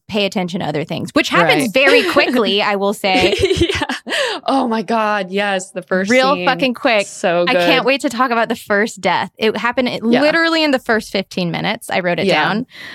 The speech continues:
Speaker 1: Um,
Speaker 2: Mm-hmm.
Speaker 1: but yeah, that's the obvious genre, giallo. That's the obvious one. But the one that I want more of, I alluded to this already, but boarding school horror.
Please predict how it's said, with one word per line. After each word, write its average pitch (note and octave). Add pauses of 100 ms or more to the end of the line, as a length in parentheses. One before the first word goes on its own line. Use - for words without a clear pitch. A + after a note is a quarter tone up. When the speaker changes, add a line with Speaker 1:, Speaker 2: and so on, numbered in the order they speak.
(160)
Speaker 1:
Um, A3+
Speaker 2:
Mm-hmm. G#3 (100)
Speaker 1:
but A#3
yeah, C#4
that's D#4+
the -
obvious G3+
genre, -
giallo. -
That's G#3+
the G3+
obvious -
one. -
But -
the G#3
one B3+
that B3+
I A3+
want A#3+
more C#4
of, G#2+ (160)
I G#3
alluded G3
to G3+
this F3
already, F3+
but G#3
boarding B3+
school F3
horror. E3